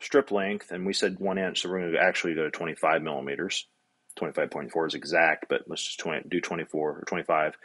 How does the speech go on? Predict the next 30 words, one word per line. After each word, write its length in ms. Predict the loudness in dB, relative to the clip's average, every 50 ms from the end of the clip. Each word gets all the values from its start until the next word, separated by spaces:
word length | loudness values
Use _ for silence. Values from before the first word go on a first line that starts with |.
| -18 -16 -16 -16 -16 -18 -4 2
And 200 | 6 6 8 10
then 320 | 10 10 10 10 8 6 4
we've 260 | 6 6 6 6 8
got 300 | 8 10 10 10 8 6
our 240 | 6 4 6 4 4
four, 600 | 0 0 4 6 8 8 8 6 4 2 0 -4 _ _ _ _
so 460 | -6 -4 0 2 2 2 2 0 -2 -2
that's 180 | -6 -6 -2 -2
already 160 | -2 0 0
set 180 | 0 -2 0 0
up 140 | -2 -2 -2
for 180 | -2 0 0
us. 200 | 0 0 -2 -6 _ _ -20 -20 -20 -20 -20 -20 -20 _ -2
Um, 440 | 2 4 4 6 4 4 0 -2 -6
we 80 | -2 0
got 140 | 2 4 4
our 80 | 4
job. 500 | 4 8 8 10 12 12 12 10 10 6 0 -10 -14 -18 _ _ _ _ _ _ _ -20 -20 _ _ _ _ _ _ _ _ _ _
We'll 100 | -4 -2
just 160 | -2 0 2 2
leave 140 | 2 2
thirteen 360 | 2 2 0 0 0 -4 -4 -2
for 140 | 0 2
now. 300 | 6 6 6 6 4 2 -2 _ _ -20 -20 _ _ _ _ _ -4
And 560 | 0 2 4 4 4 4 2 2 0 -2 -4 -8 _ _ _ _ _ _ -2
we've 200 | 0 0 2 6
got 260 | 6 6 6 6 4
our 480 | 2 0 2 2 2 0 0 -2 -4 -8 _ _ _ _ _ _ -4
travel 320 | 4 8 10 10 10 10
speed 360 | 8 6 6 4 4 4 4